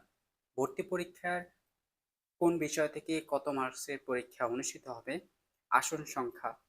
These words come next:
অর্থাৎ কতটি কলেজ রয়েছে, কলেজ ভিত্তিক কয়টি সাবজেক্ট রয়েছে, সে সংক্রান্ত বিস্তারিত তথ্য আজকের এই প্রতিবেদনে তুলে ধরা হবে। এই চ্যানেলে যারা নতুন রয়েছে, চ্যানেলটি সাবস্ক্রাইব করে পরবর্তী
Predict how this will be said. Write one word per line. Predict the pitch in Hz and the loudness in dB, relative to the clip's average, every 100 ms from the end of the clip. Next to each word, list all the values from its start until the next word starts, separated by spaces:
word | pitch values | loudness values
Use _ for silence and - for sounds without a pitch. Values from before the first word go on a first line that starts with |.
| _ - | _ 0
অর্থাৎ | 131 - 127 - _ _ - | 0 2 -2 -2 _ _ 4
কতটি | 139 156 156 156 | 4 4 -2 6
কলেজ | 143 131 139 139 | 6 6 2 0
রয়েছে, | 127 123 - 139 139 131 | 2 2 -2 -4 -2 2
কলেজ | 143 160 | 2 2
ভিত্তিক | 151 147 - 156 - | -4 -10 -12 -20 -2
কয়টি | 135 135 135 139 | 2 2 -2 -2
সাবজেক্ট | - 127 156 - 127 | 0 -2 -4 -6 -6
রয়েছে, | 117 - - - | -6 -6 -8 -4
সে | 160 | -4
সংক্রান্ত | 175 165 165 - 147 | -4 -6 -8 -8 -4
বিস্তারিত | 131 147 139 - 147 | -2 -4 -10 -6 -6
তথ্য | 143 _ 147 - 120 | -6 _ -4 2 2
আজকের | - - 131 | 2 -2 -6
এই | - | -6
প্রতিবেদনে | - 123 120 120 151 202 _ _ _ 135 | -12 -12 -12 -10 -10 -12 _ _ _ -2
তুলে | 131 | 0
ধরা | 123 110 - | 0 -2 -2
হবে। | 113 113 _ _ _ _ _ | -4 -4 _ _ _ _ _
এই | 135 143 | 0 2
চ্যানেলে | - 180 185 | 4 4 2
যারা | 175 175 170 | 0 -2 0
নতুন | 160 165 156 | 0 -2 -2
রয়েছে, | 160 151 165 156 | -2 -2 -4 -4
চ্যানেলটি | 135 127 131 | -6 -10 -8
সাবস্ক্রাইব | - 117 - - 117 - - | -6 -4 -4 -4 -4 -8 -4
করে | 139 160 - | -4 0 2
পরবর্তী | 135 117 110 113 | 2 0 -8 -10